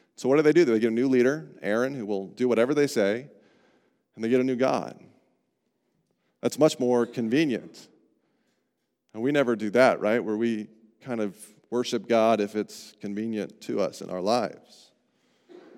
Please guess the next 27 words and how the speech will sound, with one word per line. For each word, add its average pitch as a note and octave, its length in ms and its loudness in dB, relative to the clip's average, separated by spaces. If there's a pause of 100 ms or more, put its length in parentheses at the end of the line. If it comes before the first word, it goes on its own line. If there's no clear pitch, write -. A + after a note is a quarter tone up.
(440)
Now, D#3+ 140 8
to - 140 4
pass G#3 420 8
this F#3+ 260 4
quest, D3 580 2
uh, C#3 120 6
<laughs> - 20 4
this, B2 340 -4
this, - 260 -2
this - 340 -4
quiz, D3+ 600 2 (560)
you D#3+ 120 8
have F3 280 8
to E3 100 4
get D3 300 4
all G3 420 8
four F#3+ 420 4
answers E3+ 520 2
as C#3+ 560 4
true. C#3 760 -2 (2250)
If - 120 -20
there's C#3 220 2
anyone D#3 580 2
that B2+ 240 2
passed - 480 0
the, - 120 -8 (160)
the A#2 100 -12